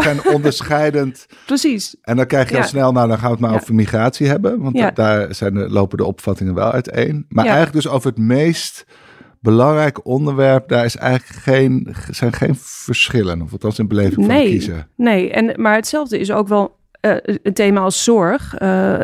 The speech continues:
Speaker 2: wat je net al noemde. Eh, mensen vinden ook, de zorg moet verbeteren. Ja, maar hoe dan? En wie kan dit dan doen? Welke partij?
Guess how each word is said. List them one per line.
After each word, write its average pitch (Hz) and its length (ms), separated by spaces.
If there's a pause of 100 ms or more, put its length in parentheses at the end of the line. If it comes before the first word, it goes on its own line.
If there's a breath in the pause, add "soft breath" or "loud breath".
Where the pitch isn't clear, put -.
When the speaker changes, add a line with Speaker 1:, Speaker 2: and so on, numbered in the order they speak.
Speaker 2:
wat 190 200
je 190 80
net 208 160
al 196 100
noemde. 185 340 (240)
Eh, 190 280 (280)
mensen 202 320
vinden 185 220
ook, 226 200
de 208 180
zorg 202 360
moet 190 200
verbeteren. 190 640
Ja, 196 220
maar 175 160
hoe 220 200
dan? 311 420
En 190 200
wie 214 140
kan 196 200
dit 175 160
dan 175 140
doen? 277 260
Welke 208 240
partij? 254 540